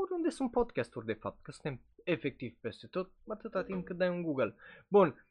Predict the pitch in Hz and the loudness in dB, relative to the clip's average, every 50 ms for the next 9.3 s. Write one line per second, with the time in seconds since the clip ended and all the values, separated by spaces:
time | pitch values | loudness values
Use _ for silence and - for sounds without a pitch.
0 | _ - 151 165 196 208 214 190 196 185 156 131 120 139 151 180 - 208 185 175 | _ 2 6 8 8 8 8 6 6 4 4 4 6 6 6 6 6 2 0 0
1 | 180 - - 135 135 143 160 175 - _ _ _ _ 139 156 151 147 147 147 - | 0 2 2 4 4 4 2 0 -4 _ _ _ _ 4 6 6 6 6 4 2
2 | 113 131 131 127 123 123 120 - - 208 220 214 220 208 190 160 139 123 113 107 | 4 6 6 6 6 6 2 0 -2 0 0 0 2 4 4 4 4 2 0 -2
3 | 107 107 - - - - 294 294 208 143 120 - 110 104 101 107 117 113 117 120 | -4 -10 -12 -10 -2 0 2 4 4 4 2 2 0 -2 2 4 6 6 8 8
4 | 117 113 104 - - - 123 127 127 131 127 - - - - 107 - 117 120 131 | 6 4 2 0 -2 0 2 4 4 2 0 -4 -10 -20 -20 -14 -6 -4 -4 -4
5 | - - 370 - 302 185 190 180 - - 202 196 190 185 180 190 190 190 202 226 | -2 -4 -4 0 2 2 2 0 -2 -4 0 2 2 2 2 0 -2 -2 -4 -4
6 | 240 240 - _ _ _ - - 285 - - - - _ _ _ - 233 220 208 | -6 -8 -12 _ _ _ -8 -8 -8 -8 -10 -16 -20 _ _ _ -2 -2 0 0
7 | 226 220 220 208 202 208 - - 214 208 196 180 - - 214 185 123 - - _ | -2 0 0 0 -2 -2 -4 -2 0 0 0 0 -2 0 2 2 2 2 -2 _
8 | _ _ _ _ - 135 131 147 143 151 151 156 - - - - _ _ _ _ | _ _ _ _ -6 -2 0 4 4 4 4 4 0 -6 -14 -20 _ _ _ _
9 | _ 107 107 107 101 - | _ -4 -4 -4 -4 -6